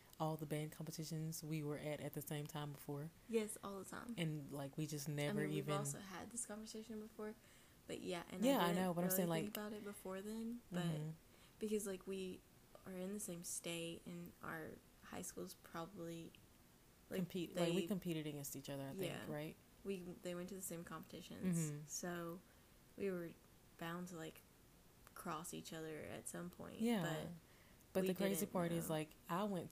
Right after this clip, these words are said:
Speaker 1: to the community college closest to my home, and you didn't.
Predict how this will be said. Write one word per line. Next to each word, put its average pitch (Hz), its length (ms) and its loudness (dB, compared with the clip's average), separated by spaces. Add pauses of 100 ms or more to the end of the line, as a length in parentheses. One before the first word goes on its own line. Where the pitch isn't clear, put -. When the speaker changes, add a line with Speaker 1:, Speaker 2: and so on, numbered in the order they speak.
Speaker 1:
to 180 60 0 (260)
the 156 60 -6
community 151 320 0
college 143 340 0
closest 143 380 -2
to 143 80 -2
my 139 240 -4
home, 143 360 -2
and 143 240 -2 (300)
you 175 140 4
didn't. 135 360 4